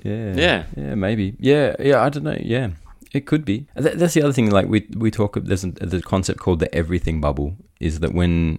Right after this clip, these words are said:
Speaker 1: when prices, when interest rates get so low, you just get a bubble in everything.
Speaker 2: Mm.
Speaker 1: So it's in crypto, it's in N F Ts, it's potentially in growth stocks, it's in land, it's in
Speaker 2: Mm.
Speaker 1: property prices.
Speaker 2: What about commodities like silver and gold and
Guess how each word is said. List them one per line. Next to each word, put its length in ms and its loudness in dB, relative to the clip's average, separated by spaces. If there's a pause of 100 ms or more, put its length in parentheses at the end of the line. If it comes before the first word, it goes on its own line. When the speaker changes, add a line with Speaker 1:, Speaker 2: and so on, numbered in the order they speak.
Speaker 1:
when 180 0
prices, 460 2
when 180 0
interest 300 -2
rates 160 -2
get 180 -2
so 220 0
low, 340 0 (380)
you 80 -4
just 160 0
get 100 -2
a 60 2
bubble 340 0
in 120 0
everything. 480 -4
Speaker 2:
Mm. 160 -14
Speaker 1:
So 400 2
it's 220 -4
in 520 2
crypto, 480 0
it's 220 -4
in 200 0
N 200 0
F 180 -2
Ts, 580 -4 (260)
it's 100 -12
potentially 680 -2
in 140 0
growth 300 4
stocks, 680 -8
it's 400 -8
in 340 0
land, 480 -2
it's 160 -6
in 260 -2
Speaker 2:
Mm. 40 -10
Speaker 1:
property 360 -4
prices. 800 -6 (100)
Speaker 2:
What 100 -2
about 200 2
commodities 520 -2
like 260 -2
silver 440 -2
and 180 -8
gold 420 0
and 300 -10